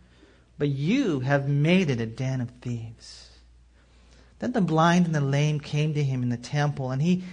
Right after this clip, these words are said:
healed them. But when the chief priests and scribes saw the wonderful things that he did, and the children crying out in the temple and saying,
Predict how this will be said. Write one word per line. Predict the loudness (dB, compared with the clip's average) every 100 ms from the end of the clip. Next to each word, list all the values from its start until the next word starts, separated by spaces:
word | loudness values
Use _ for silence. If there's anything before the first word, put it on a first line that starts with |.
| -16
healed | -10 -2 0 0 -2
them. | -4 -4 -10 -20 _ _ _ -20 _
But | 4
when | 6 6
the | 2
chief | 0 -2 -2
priests | -4 -2 0 -2 -4
and | -6
scribes | -4 0 2 2 2
saw | 4 6 6
the | 4
wonderful | 0 2 2 2 0
things | -4 -2 -2 -2
that | -2
he | -4
did, | -4 -6 -6 -6 -8
and | -10 -10 -10 -8
the |
children | -4 4 4 4 2
crying | -2 0 2 4
out | 4 4
in | 2
the | 0
temple | -2 -2 -2 -2
and | -4
saying, | -2 0 0 0